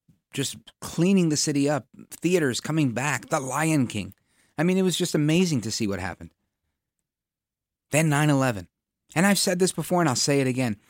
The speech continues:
because I think people really forget that this is not, you know, so, some rube who just got his law license. Rudy's been doing this for a long time. And like he said,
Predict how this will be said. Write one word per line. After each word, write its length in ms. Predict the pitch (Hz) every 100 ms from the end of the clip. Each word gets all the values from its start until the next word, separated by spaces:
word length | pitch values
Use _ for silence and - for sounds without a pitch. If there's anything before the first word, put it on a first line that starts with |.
| _
because 160 | 127 117
I 60 |
think 220 | 120 120
people 260 | - 202 214
really 300 | 131 135 165
forget 500 | - 151 139 196 - _ _ _ _ _ _ _ -
that 140 | 139
this 180 | 156 165
is 160 | 147
not, 320 | 139 147 160 - _ _ _ _ _ _
you 100 | 143
know, 240 | 143 131 127
so, 200 | - 151
some 240 | - 139 127
rube 360 | 139 170 120
who 100 | 120
just 260 | 127 135 -
got 220 | 135 131
his 160 | 127 123
law 140 | 156
license. 460 | 143 92 - - - _ _ _ _ _ _ _ _ _ _ _ _ _ _ _
Rudy's 320 | 104 143 180 127
been 220 | 139 117
doing 220 | 127 147
this 100 | 117
for 140 | - 107
a 60 |
long 260 | 104 113 107
time. 320 | 110 117 87 - _ _ _ _ -
And 100 | 110
like 160 | 113
he 80 | -
said, 340 | 113 143 131